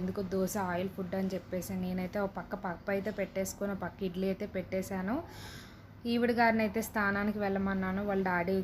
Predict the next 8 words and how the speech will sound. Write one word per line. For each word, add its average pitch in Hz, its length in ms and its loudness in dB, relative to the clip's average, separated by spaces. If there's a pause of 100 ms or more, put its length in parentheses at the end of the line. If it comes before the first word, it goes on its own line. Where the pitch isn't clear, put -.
(120)
తీసుకెళ్లారు. 185 960 -2 (420)
స్నానం 214 520 2
చేసేసి 208 340 0
వచ్చేసాయని 196 680 0
చెప్పాను. 190 480 0
ఈలోగా 185 320 2
నా 175 140 0
కుక్కర్ 190 280 -2